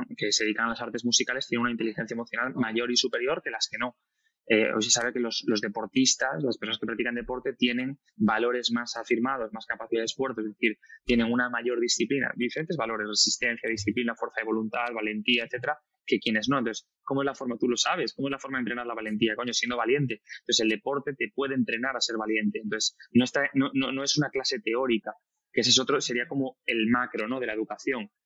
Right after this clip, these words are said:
¿Cuál es el macro de la educación? Pues la educación tiene que ser práctica y no únicamente teórica, que no significa que, que ahora sea todo práctico y no teórico. Tiene que ser mayoritariamente práctica con, obviamente, una instrucción teórica para comprender,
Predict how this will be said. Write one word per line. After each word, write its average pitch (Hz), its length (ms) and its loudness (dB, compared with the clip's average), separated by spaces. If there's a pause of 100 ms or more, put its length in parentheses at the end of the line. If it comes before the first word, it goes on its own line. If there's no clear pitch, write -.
(120)
¿Cuál 135 160 2
es 139 100 2
el 127 120 2
macro 135 280 -2
de 127 80 0
la 127 60 -2
educación? 123 640 -4
Pues 107 200 -6
la 107 60 -4
educación 110 440 -2
tiene 120 180 2
que 117 80 -6
ser 120 160 -2 (120)
práctica 143 760 0 (380)
y 131 200 12
no 147 120 6
únicamente 127 560 0
teórica, 104 440 -2
que 104 80 -8
no 117 60 -2
significa 135 440 2
que, 120 220 -4
que 123 100 -4
ahora 120 140 -4
sea 120 200 -4
todo 113 220 0
práctico 123 420 -6
y 113 40 -2
no 113 120 -2
teórico. 113 440 -2
Tiene 117 140 0
que 120 80 -6
ser 110 200 -2 (420)
mayoritariamente 120 840 4
práctica 156 640 -2 (400)
con, 135 460 0
obviamente, 117 600 0
una 123 140 0
instrucción 117 540 -2
teórica 123 520 -2 (260)
para 120 360 -2
comprender, 113 720 0